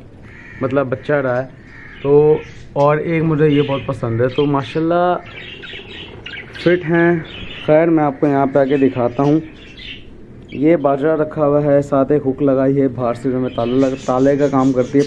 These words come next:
पानी वो ठंडा है, पानी चेंज कर दूँगा। बल्ब कुछ इस तरह से लगाया है कि मेरा सर लग गया मटकी पे। बल्ब कुछ इस तरह से लगाया है कि आप देखें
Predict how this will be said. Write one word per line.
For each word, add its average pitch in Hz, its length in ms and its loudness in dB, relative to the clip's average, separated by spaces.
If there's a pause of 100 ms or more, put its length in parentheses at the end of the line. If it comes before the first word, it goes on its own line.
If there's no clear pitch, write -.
पानी 147 200 2
वो 170 140 2
ठंडा 139 300 0
है, 143 100 -2
पानी 135 220 0
चेंज 135 240 -4
कर 135 160 -2
दूँगा। 131 300 -2 (600)
बल्ब 180 540 6 (120)
कुछ - 440 -4
इस 175 200 -4
तरह 147 280 -2
से 151 140 -6
लगाया 123 360 0
है 139 140 0
कि 147 100 -4
मेरा 139 160 0
सर 131 160 -4
लग 120 180 -2
गया 123 120 0
मटकी 123 260 0
पे। 139 100 2 (320)
बल्ब 139 280 2
कुछ 160 160 -6
इस 147 180 -12
तरह 165 120 -6
से 156 120 -6
लगाया 135 340 0
है 143 100 2
कि 147 80 0
आप 143 140 4
देखें 127 280 0